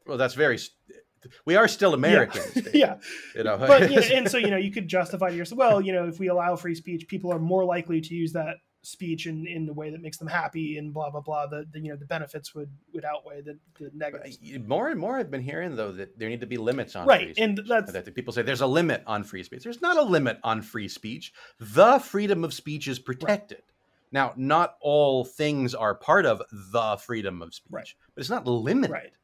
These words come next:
Speaker 2: And yeah, and so, you know, things that we think of as baseline under this kind of philosophy are actually just a matter of perception, really.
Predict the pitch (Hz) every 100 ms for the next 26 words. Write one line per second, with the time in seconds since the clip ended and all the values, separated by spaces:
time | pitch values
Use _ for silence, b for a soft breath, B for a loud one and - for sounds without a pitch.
0 | b b b _ 214 202 202 240 165 180
1 | 196 226 202 180 185 196 175 165 240 208
2 | 202 196 196 214 190 175 143 180 190 190
3 | 156 151 160 156 _ _ _ _ _ _
4 | _ - 202 185 170 202 208 - - 196
5 | 180 160 160 262 240 202 190 165 165 175
6 | 175 175 175 185 175 165 175 170 160 156
7 | 156 - 156 214 170 - 147 156 165 165
8 | 127 147